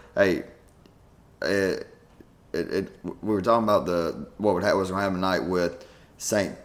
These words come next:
uh, who, who'd they play? S F Austin. Uh, and I said, "Hey, you know, as bad as that sc-, game's gonna get, at least it won't be losing nine nothing to Kaiser."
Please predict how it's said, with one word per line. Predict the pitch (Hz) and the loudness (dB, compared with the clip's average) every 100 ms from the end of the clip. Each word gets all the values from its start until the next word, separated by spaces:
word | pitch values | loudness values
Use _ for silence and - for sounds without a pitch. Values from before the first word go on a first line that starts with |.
| - | 0
uh, | 101 92 87 82 - - - | 2 4 4 2 -2 -14 -16
who, | - 117 | -8 -6
who'd | 110 127 | -2 0
they | 127 | 0
play? | 127 120 | 0 0
S | 117 120 | 2 2
F | 110 | 4
Austin. | 110 110 - 110 104 101 - - - _ - - - | 4 4 2 0 0 -4 -12 -20 -20 _ -20 -20 -2
Uh, | 85 95 90 85 80 73 - - | 0 4 4 2 0 -4 -12 -6
and | - 90 85 80 - | -2 0 2 -2 0
I | 104 | 2
said, | 113 98 90 | 2 2 4
"Hey, | 117 82 | 4 4
you | 92 | 2
know, | 90 | 0
as | 85 | 2
bad | 117 196 | 6 8
as | 101 | 8
that | 107 131 | 8 6
sc-, | - 90 - | 4 -4 -2
game's | 92 90 87 | 0 0 0
gonna | 92 82 85 | -2 -2 -2
get, | 87 87 | 0 2
at | 87 92 | 0 2
least | 127 127 | 2 2
it | |
won't | 117 113 95 | 0 0 2
be | 104 90 85 | 4 4 4
losing | 101 107 101 92 | 4 2 2 2
nine | 95 95 | 2 2
nothing | 95 98 - 90 87 - - - - | 2 2 0 -4 -4 -10 -20 -20 -14
to | - | -10
Kaiser." | - 107 117 90 80 73 | 4 8 8 6 -2 -6